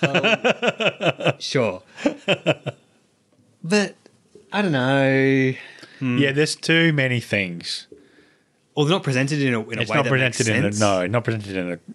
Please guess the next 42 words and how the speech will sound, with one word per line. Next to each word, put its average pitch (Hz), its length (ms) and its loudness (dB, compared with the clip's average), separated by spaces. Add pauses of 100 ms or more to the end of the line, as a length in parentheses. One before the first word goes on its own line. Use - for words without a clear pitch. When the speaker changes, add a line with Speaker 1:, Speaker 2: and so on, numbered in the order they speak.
(160)
Speaker 2:
You 123 40 -4
know, 131 100 0
I 135 40 0
Speaker 1:
in 143 80 -2
a - 20 0
Speaker 2:
don't 202 80 0
really 175 120 2
have 160 80 0
any 160 80 0
Speaker 1:
well - 20 -2
way. - 40 -4
Speaker 2:
solution 135 300 0
here 127 120 0
to 117 40 0
make 117 200 -2
the 113 80 -8
U 110 240 -2
I 104 180 -4
better. 107 380 -4
I 101 200 -2
would 139 140 2
just - 400 -2
do 120 160 0
more 104 180 0
filtering. 101 680 -6
I 131 80 0
think 156 160 0
lists 151 340 2
Speaker 1:
Yeah. 143 60 4
Speaker 2:
and 117 80 0
filtering 139 420 2
is 120 80 0
better 110 340 -2
than 127 140 0
having 110 240 -2
it 107 80 -2
in 101 120 -4
folders. 98 420 -8
Speaker 1:
Well, 214 120 2
in 285 120 2
that, - 220 0
uh, 190 120 2